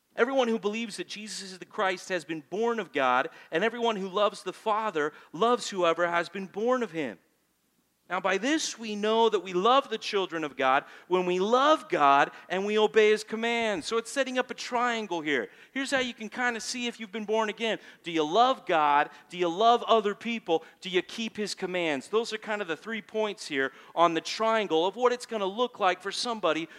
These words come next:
who's been born of God. And then it says this, "For this is the love of God, that we keep his commandments, and his commandments are not," what does it say there in verse three, my friends?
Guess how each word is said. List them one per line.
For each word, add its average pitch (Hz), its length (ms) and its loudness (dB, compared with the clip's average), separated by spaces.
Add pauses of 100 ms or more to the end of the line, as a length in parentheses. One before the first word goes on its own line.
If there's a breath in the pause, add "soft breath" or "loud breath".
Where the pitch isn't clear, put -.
who's 185 220 -10
been 190 160 -6
born 170 320 -2
of 185 100 -8
God. 226 340 2 (140 loud breath)
And 190 160 0
then 226 100 0
it 214 240 -4
says 226 360 -2
this, 226 580 -4 (1300)
"For 185 100 0
this 247 240 -4
is 226 100 -10
the 208 120 0
love 240 240 2
of 240 160 -2
God, 175 400 6 (140 loud breath)
that 190 140 4
we 196 100 -8
keep 262 340 -4
his 233 160 -6
commandments, 214 680 -4 (160 loud breath)
and 196 180 -2
his 202 180 -2
commandments 262 840 0
are 202 220 6
not," 180 460 6
what 226 140 6
does 226 120 -4
it 226 80 -10
say 233 220 2
there 233 180 6
in 220 80 -2
verse 214 240 6
three, 233 200 -6
my 202 180 2
friends? 135 400 -4